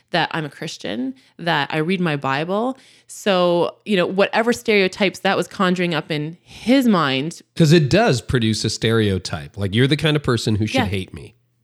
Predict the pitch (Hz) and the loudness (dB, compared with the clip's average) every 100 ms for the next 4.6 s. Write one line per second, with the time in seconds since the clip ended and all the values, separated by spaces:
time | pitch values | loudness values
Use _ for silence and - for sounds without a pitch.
0 | _ 90 117 190 - _ _ _ _ _ | _ 0 0 -2 -8 _ _ _ _ _
1 | _ 233 - 311 220 185 185 - - 214 | _ -6 -4 -2 0 0 -4 -8 -2 0
2 | 214 202 185 - 196 - - 226 233 165 | 2 0 -2 -4 -4 -4 -4 0 0 0
3 | 165 175 185 202 240 202 190 180 160 156 | 0 -2 0 0 2 0 -2 -4 -4 -6
4 | 151 - 156 139 147 | -8 -10 -8 -6 -6